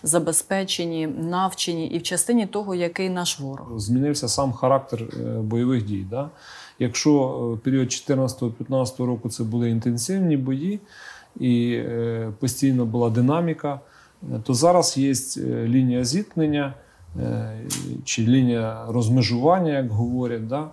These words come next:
Speaker 2: Це п'ятсот кілометрів фронту, е, з тої сторони стоїть ворог, який вже нам відомий, ми вже знаємо назви всіх підрозділів, ми знаємо командирів, ми все знаємо. І, і з нашого боку стоять наші війська, які, е, стоять на підготовлених,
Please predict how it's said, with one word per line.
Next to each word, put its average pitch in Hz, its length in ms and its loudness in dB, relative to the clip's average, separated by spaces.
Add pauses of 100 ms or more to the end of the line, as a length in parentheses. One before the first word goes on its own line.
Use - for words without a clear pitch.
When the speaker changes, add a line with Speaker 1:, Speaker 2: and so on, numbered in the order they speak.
(240)
Speaker 2:
Це - 140 -2
п'ятсот 135 400 0
кілометрів 127 500 2
фронту, 202 560 0 (340)
е, 120 120 0
з - 100 -2
тої 147 300 6
сторони 127 500 0
стоїть 123 560 2 (300)
ворог, 127 420 4
який 127 280 0
вже 123 220 0
нам 117 260 0
відомий, 147 480 2
ми 123 180 2
вже 113 180 0
знаємо 117 580 2 (380)
назви 127 360 2
всіх 113 300 -2
підрозділів, 127 680 2
ми 123 140 0
знаємо 120 420 0
командирів, 123 640 2
ми 117 120 0
все 113 200 -4
знаємо. 170 480 -4 (140)
І, 76 220 0
і 127 380 2 (100)
з 113 180 -2
нашого 160 400 4
боку 143 320 0
стоять 123 360 0
наші 131 300 2
війська, 123 500 -2
які, 135 480 2 (360)
е, 117 380 -2
стоять 127 420 2
на 120 60 2
підготовлених, 120 920 0